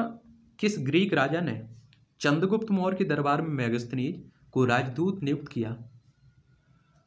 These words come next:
किस ग्रीक राजा ने चंद्रगुप्त मौर्य के दरबार में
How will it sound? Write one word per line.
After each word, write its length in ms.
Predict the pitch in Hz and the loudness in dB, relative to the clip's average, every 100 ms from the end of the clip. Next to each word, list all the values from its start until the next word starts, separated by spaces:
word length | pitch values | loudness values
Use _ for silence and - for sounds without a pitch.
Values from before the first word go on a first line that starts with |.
| _ _ _ _ _ | _ _ _ _ _
किस 220 | - 233 226 208 120 - | 0 2 4 4 2 -2
ग्रीक 320 | 117 131 190 - | -2 2 2 2
राजा 280 | 113 120 | 0 -2
ने 120 | 127 110 | -4 -4
चंद्रगुप्त 520 | - 135 143 180 180 | -4 -2 -2 -4 -4
मौर्य 220 | 175 175 | -4 -2
के 80 | 175 | -2
दरबार 340 | 139 120 113 | -2 -2 -2
में 320 | 113 123 - | -2 -4 -6